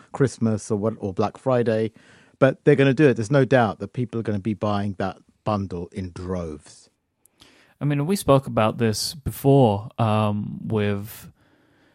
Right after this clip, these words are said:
Speaker 2: Zelda. Like, these sell-through rates are unprecedented. Again, like, m-, continuing unprecedentedness.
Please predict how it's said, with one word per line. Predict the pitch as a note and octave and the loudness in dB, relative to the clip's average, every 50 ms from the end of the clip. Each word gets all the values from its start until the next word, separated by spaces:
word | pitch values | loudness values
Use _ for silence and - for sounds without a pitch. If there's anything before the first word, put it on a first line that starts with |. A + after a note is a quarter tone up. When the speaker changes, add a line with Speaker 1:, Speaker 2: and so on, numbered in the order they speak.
| _ _ _ _ _ _ _ _ _ - - - _ - B2+ B2 A#2 - - | _ _ _ _ _ _ _ _ _ -14 -14 -14 _ -2 -2 -2 -2 -2 -4
Speaker 2:
Zelda. | - C3 B2+ B2+ C3 B2 A2+ G2 - - - | 2 4 6 6 6 6 4 2 -2 -2 -4
Like, | - G#2 G#2 G2 - - | -4 -4 -4 -4 -4 0
these | D3+ D#3 D#3+ - | 2 2 2 2
sell-through | - - C#3+ C#3+ C#3+ - - C3+ B2+ | 0 2 4 2 2 2 -2 -4 -4
rates | A2+ A2 G#2+ - - - _ - - - - - - _ _ _ _ _ _ _ _ _ - | -2 -4 -4 -6 -6 -10 _ -12 -12 -10 -10 -10 -12 _ _ _ _ _ _ _ _ _ 2
are | B2+ B2 A#2 A#2 G#2 B1+ - _ _ _ _ _ _ _ _ _ _ - D#3 | 6 6 6 6 4 0 -4 _ _ _ _ _ _ _ _ _ _ 2 2
unprecedented. | D3+ D3 - C#3 B2+ - - A#2+ G#2+ G#2 G#2 - - - - - - | 2 4 4 0 0 0 -2 -4 -4 -4 -8 -10 -12 -14 -14 -6 -6
Again, | B2+ A2+ - D3+ D3 B2+ G2+ - - - - | -6 0 2 4 4 4 2 -2 -8 -12 -12
like, | A2+ - - - | -12 -12 -10 -14
m-, | - - _ - - - - - | -14 -16 _ -14 -14 -14 -10 -2
continuing | - D3 C3+ - - E3+ E3 D#3+ D#3 D3+ D3+ D3 C3+ | 0 0 2 2 2 0 2 2 2 2 2 2 2
unprecedentedness. | - C3+ B2+ - D3 D3 B2+ B2+ A2+ B2 A2 G2 - F#2+ F#2+ G2+ F#2+ - - - - - | 2 0 2 2 2 2 2 2 2 2 0 0 0 -6 -8 -8 -8 -8 -8 -10 -10 -12